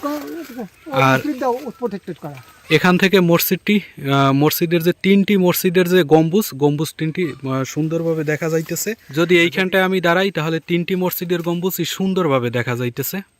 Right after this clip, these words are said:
Speaker 2: কাকা, আমি আরেকটু আপনার কাছ থেকে শুনতে চাই, সেটা হলো মসজিদটির বর্তমানে তো চালাতে হলে কিছু খরচ আছে,
Speaker 1: হুম।
Speaker 2: বৈদ্যুতিক খরচ, তারপরে এই রক্ষণাবেক্ষণের জন্য কিছু খরচ আছে। এই খরচটা আসলে কে বহন করে?
Speaker 1: এটা তো মনে, মনে করেন ওই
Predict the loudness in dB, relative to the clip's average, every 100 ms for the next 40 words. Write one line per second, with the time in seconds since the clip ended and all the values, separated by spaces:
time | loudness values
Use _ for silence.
0 | _ _ _ _ _ _ -8 -2 -2 0
1 | 2 0 0 2 2 2 2 0 2 0
2 | 0 0 0 2 2 2 2 4 4 2
3 | 0 -2 0 0 4 2 2 -2 0 2
4 | 2 0 -2 0 0 -2 -10 _ -20 _
5 | _ 2 4 2 0 -2 -2 -6 -6 0
6 | 2 2 0 -2 -8 -12 -16 -18 _ _
7 | 0 0 2 0 -2 0 0 2 0 -4
8 | -10 -18 -20 _ 0 0 2 2 2 2
9 | 0 0 0 -2 -4 -2 -2 -2 -2 -4
10 | -4 -4 -2 -4 -4 -8 -8 -6 -2 0
11 | 0 -2 -4 -8 -10 -20 -20 -6 2 2
12 | 4 2 0 -2 -2 -2 0 2 4 4
13 | 0 -4 -8 -8 -14 -16 -14 -14 -14 -14
14 | -14 -12 -12 -8 -10 -8 -8 -8 -10 -14